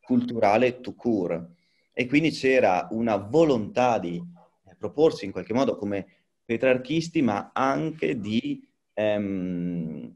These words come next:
corredarsi di elementi riferibili a Petrarca, una co-, una, qualcosa che tutti noi conosciamo sono, per esempio, questi ritratti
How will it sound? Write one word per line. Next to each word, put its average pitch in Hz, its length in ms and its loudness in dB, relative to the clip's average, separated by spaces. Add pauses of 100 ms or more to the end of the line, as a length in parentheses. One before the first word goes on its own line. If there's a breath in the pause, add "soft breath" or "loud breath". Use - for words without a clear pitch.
corredarsi 131 920 2
di 110 460 -2
elementi 113 640 0
riferibili 98 580 0
a 92 40 2
Petrarca, 90 960 -2
una 80 380 -14
co-, - 140 -20 (100)
una, 69 200 -20 (560)
qualcosa 107 420 2
che - 320 -2 (100)
tutti 131 320 -2
noi 131 160 4
conosciamo 123 560 0
sono, 101 320 -8 (280 soft breath)
per - 120 -20
esempio, 123 320 0
questi 107 240 -2
ritratti 113 680 0